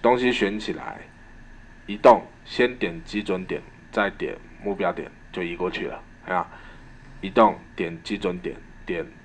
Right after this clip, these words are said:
目标点，就移过去了。好，那所以其实它网度也很简单。那只有一件事情，就是说，例如说这样子，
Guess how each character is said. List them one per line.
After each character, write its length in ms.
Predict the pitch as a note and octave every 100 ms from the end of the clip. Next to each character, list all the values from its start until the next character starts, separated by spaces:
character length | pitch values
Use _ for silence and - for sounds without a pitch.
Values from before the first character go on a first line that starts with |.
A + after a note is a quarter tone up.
| -
目 140 | G2+
标 160 | F#2+ F#2
点， 160 | F2+ - - -
就 120 | G#2
移 180 | D#2+ F#2
过 180 | F2 F#2
去 160 | -
了。 160 | E2+ - - -
好， 240 | - F#2+ - - - -
那 140 | - A#2+
所 200 | - B2+
以 120 | A#2
其 200 | - G#2+
实 160 | G#2 G2+
它 280 | G#2+ A2 - - - - - - - - - - -
网 200 | D#2+ E2 D#2+
度 160 | F#2
也 80 | D#2+ - -
很 160 | G#2+
简 180 | A2+ F2
单。 220 | F2 F#2+ F#3 - - - -
那 120 | F#3
只 200 | E3+ -
有 100 | E3
一 60 | C#3
件 180 | D#3 C#3+
事 240 | - D#3
情， 180 | G#2+ E2 -
就 140 | A2+
是 140 | A2+
说， 200 | A2+ G#2+ A2
例 200 | E3+ D#3
如 260 | G#2+ F#2+
说 220 | - A2+
这 160 | A2 A#2+
样 120 | A2
子， 120 | F2